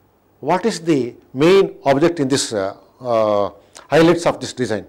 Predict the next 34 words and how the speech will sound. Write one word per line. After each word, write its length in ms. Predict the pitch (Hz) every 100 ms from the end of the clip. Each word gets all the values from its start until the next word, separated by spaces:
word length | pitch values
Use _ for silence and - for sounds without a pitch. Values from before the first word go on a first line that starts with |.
| _ _ _ _ _ _ 110
The 160 | 107
main 480 | 104 107 156 233 214 -
highlights 460 | - 143 170 165 -
is 240 | 196 - - -
we 140 | 135
have 220 | 127 120
to 160 | 135 127 -
avoid 460 | 117 127 170 196 - _ _ _
the 160 | 110 110
occurrence 400 | - 160 190 -
of 180 | 131 -
crack 280 | 117 104
in 100 | 101
the 80 | 107
crack. 260 | - 92 95 _ _ _ _ _ _ _ _ _ _ _
Okay, 260 | 92 - _ _ _ _ _ _ _ _ _
what 140 | 113
is 80 | 113
the 60 | 123
first 360 | - - -
point, 180 | 104 90 _
first 240 | 131 -
highlight? 400 | - 98 95 95 _ _ _ _ _ _ _ _ _ _ -
On 100 | 147
how 220 | - 226
to 140 | - 165
avoid 220 | 185 160
the 80 | 156
crack, 360 | 139 220 - - _ _
we 120 | 135 123
have 140 | 143
to 80 | 147
follow 340 | - 117 117
the, 220 | 113 208